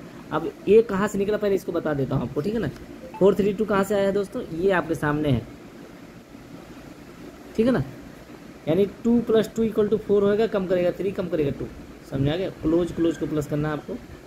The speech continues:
अब जो लोग पुराने हैं उनको पता है ये formula, जो नए हैं उनके लिए है दोस्तों, ये close digit दोनों plus करना है। टू प्लस टू इक्वल टू फ़ोर आएगा, कम करेगा थ्री, एक कम कर, एक कम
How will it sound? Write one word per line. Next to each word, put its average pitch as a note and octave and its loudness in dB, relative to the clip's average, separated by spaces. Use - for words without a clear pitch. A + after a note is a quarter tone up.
अब C3+ 0
जो F3 6
लोग G#3 2
पुराने F3+ 2
हैं G#3+ 4
उनको G#3 -2
पता G3+ 0
है F#3+ 6
ये F3 2
formula, E3 0
जो E3+ -2
नए E3+ -2
हैं F3+ 0
उनके E3+ -2
लिए D#3+ 2
है D#3+ 4
दोस्तों, D#3+ -4
ये D#3 -4
close E3 0
digit D#3 -2
दोनों D#3 -2
plus D3+ -2
करना E3 -4
है। A3 -4
टू A3+ 6
प्लस G#3 4
टू A3 0
इक्वल G#3 2
टू F#3+ 2
फ़ोर F#3+ 2
आएगा, G3+ 2
कम F3 -2
करेगा E3+ 4
थ्री, G3 0
एक G3 4
कम F3 -2
कर, E3 -2
एक F3 0
कम F3+ 0